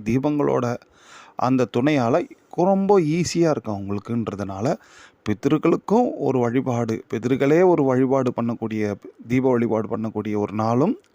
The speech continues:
இந்த தீபாவளி. So, இப்போ தேவர்கள், பித்ருக்கள், மனிதர்கள் எல்லாருமே வந்து என்ன பண்றாங்க இந்த தீபாவளிக்கு பார்த்தாச்சுன்னா, தீபம்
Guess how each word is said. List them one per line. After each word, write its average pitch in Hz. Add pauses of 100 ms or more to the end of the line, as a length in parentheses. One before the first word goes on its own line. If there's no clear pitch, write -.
(260)
இந்த 104
தீபாவளி. 90 (280)
So, 165
இப்போ 117 (400)
தேவர்கள், 110 (100)
பித்ருக்கள், 107
மனிதர்கள் 107 (100)
எல்லாருமே 170
வந்து 139 (600)
என்ன 147
பண்றாங்க 139 (240)
இந்த 127
தீபாவளிக்கு 120
பார்த்தாச்சுன்னா, 117 (460)
தீபம் 202